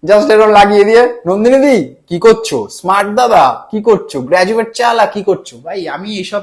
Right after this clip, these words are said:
নিয়ে কোনো কথাই বলতে চাই না। আমি প্রথম থেকে এইসব কন্টেন্ট কোনোদিনও কাজ করিনি।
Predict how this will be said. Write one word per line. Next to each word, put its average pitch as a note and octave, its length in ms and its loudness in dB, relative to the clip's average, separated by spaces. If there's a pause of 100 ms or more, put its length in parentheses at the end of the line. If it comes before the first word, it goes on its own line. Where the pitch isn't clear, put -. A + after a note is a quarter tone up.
নিয়ে G3+ 140 -14
কোনো F#3+ 200 -16
কথাই D#3+ 260 -6
বলতে B2+ 240 -8
চাই G#2 180 -20
না। A#2 80 -20
আমি D#3+ 320 -18 (240)
প্রথম F3+ 280 -6
থেকে G3 160 -2
এইসব F#3 220 0
কন্টেন্ট D#3+ 520 -6
কোনোদিনও D#3+ 320 -10
কাজ D3 220 -4
করিনি। C#3+ 380 -10